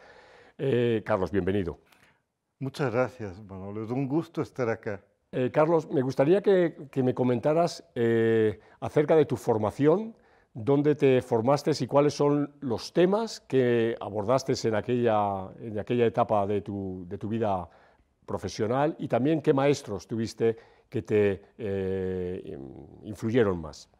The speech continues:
Speaker 2: Bueno, yo empecé mis estudios de pregrado en la Universidad de Florida. O sea, en la Universidad de Florida hubieron algunos cursos que me llamaron mucho la atención.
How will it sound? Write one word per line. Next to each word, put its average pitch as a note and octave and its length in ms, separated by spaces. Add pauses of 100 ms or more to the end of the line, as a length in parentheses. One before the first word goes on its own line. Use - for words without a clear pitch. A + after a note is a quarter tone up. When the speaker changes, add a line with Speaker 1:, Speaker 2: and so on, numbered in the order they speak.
(380)
Speaker 2:
Bueno, D3 200
yo B2+ 140
empecé E3 580
mis B2+ 640 (380)
estudios D3 840
de A2 100
pregrado C3 640
en C#3+ 80
la B2+ 60
Universidad A#2 420
de A#2+ 80
Florida. A2 520
O - 60
sea, C3+ 80
en C3 60
la C#3 60
Universidad C#3 380
de F3+ 60
Florida G3 440
hubieron E3 320
algunos D#3+ 440
cursos F3 400
que - 80
me A#2+ 100
llamaron B2 380
mucho B2+ 300
la A#2 80
atención. G#2+ 600